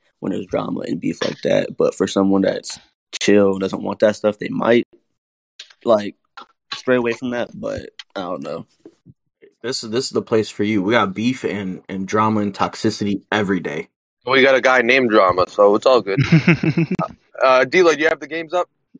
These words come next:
Speaker 4: Yeah, yeah, I got 'em up.
Speaker 3: All right, let's, let's roll through 'em.
Speaker 4: <laughs> All right, man. So the first game was the game of the week. Um, and a lot of people won a lot of money, except for somebody on the show right now.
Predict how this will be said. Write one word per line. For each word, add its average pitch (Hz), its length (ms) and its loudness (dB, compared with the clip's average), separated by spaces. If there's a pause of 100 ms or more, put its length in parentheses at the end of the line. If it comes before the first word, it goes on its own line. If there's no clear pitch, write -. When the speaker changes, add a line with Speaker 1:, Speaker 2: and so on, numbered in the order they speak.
Speaker 4:
Yeah, 98 180 -2
yeah, 87 220 -2
I 92 60 -2
got 92 160 0
'em 87 140 -2
up. 90 140 0 (600)
Speaker 3:
All 135 260 0
right, 117 180 0
let's, 143 280 -6
let's 160 260 0
roll 160 200 2
through 131 300 -4
'em. 123 80 -2 (720)
Speaker 4:
<laughs> 113 180 -4
All 113 120 0
right, 101 200 0
man. 101 240 2
So 107 420 4
the 107 120 -6
first 160 380 2
game 135 300 4
was 117 160 0
the 110 80 -8
game 135 320 2
of 123 60 0
the 120 60 2
week. 120 420 0 (400)
Um, 98 540 2 (640)
and 101 240 0
a 101 60 2
lot 117 200 8
of 135 60 0
people 156 220 -4
won 160 180 2
a 165 60 6
lot 160 180 6
of 156 60 0
money, 165 260 2
except 127 240 -4
for 123 80 -10
somebody 135 440 0
on 120 120 -4
the 117 60 -10
show 147 240 0
right 113 220 0
now. 110 280 2